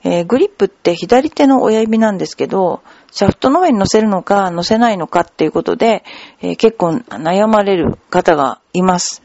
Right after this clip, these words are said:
で、私はあの、親指があんまり反らないタイプの人なんですよね。そうすると、えー、そういう人はノーコックになりやすいです。で、そういう場合に、親、えー、シャフトから親指をちょっとずらしてやると、まあ、親指と人差し指の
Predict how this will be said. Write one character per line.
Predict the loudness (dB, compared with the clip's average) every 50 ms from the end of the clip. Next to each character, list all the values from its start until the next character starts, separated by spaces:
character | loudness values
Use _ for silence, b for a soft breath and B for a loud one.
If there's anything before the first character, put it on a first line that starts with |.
| -18 _
で、 | 2 2
私 | 2 4 2 0 0 0 2
は | 4 4 4
あ | 2 2
の、 | 0 -2 -2
親 | 0 0 0 0 2
指 | 2 2 2 4
が | 4 4 2 2 0 -2 -4 -2
あ | -2
ん | 0
ま | 2 2
り | 0 0
反 | 0 0 2 4
ら | 4 4
な | 4 2 0 -2
い | -4 -10 _ _ _
タ | 0 0
イ | 0 2
プ | 0 0 0
の | 0 -6 -6 -8 _ _ _ _ _
人 | -14 -14 -2 0 0 0 2
な | 0 -6
ん | -6 -8
で | -8 -8
す | -6 -6 -6
よ | -6 -4
ね。 | -2 -2 -2 -2 B B B B B B B B B
そ | 0 2 2 2
う |
す | 2 -2 -4
る | -4 -4 -2
と、 | 2 4 4 4 4 2 b b b b b b b b _ -6
え | -4 -4
ー、 |
そ | 0 2 4 4
う | 4
い | 4 2 0 0
う | -2
人 | -2 0 0 0
は | 2 2 2 0 -2 -4 -8 -10
ノ | -12 -10 -2 2 2 2 2
ー | 4
コ | 2 2
ッ | 0
ク | 2 -2 0
に | 0
な | 0 0
り | 0 -2
や | -2
す | -2 -2 -2 -2
い | -2 -4 -8 -12
で | -10 -10 -10 -10
す。 | -10 -14 -18 -18 -20 B B B B B B B _ -2
で、 | 0 0 2 2 0 -2 -2
そ | -2 2 2 4 4
う |
い | 4 2
う | 2
場 | 2 4 4
合 | 4 4
に、 | 2 2 2 2 0 0 -4 -8 _ _
親、 | -4 0 2 4 4 4 2 0
え | -4 -8 _ _ _
ー、 | -2 0 0 0 0 -2
シ | 0 0 0
ャ |
フ | 0 2
ト | 0 0
か | 0 2 4
ら | 4
親 | 4 2 2 0
指 | 0 -2
を | -4
ち | 0 0 -2
ょ |
っ | 0
と | 0 0
ず | 2 4 4
ら | 4 2
し | 0 0
て | 0
や | 0 0
る | 0 -4
と、 | 0 0 2 2 2 0
ま | 0 0 0
あ、 |
親 | 2 2 2 2
指 | 2 0 -2 0
と | 0 0
人 | 0
差 | 2 0 0 0
し | 2 0
指 | 0 2 4
の | 2 2 2 -2 -4 -4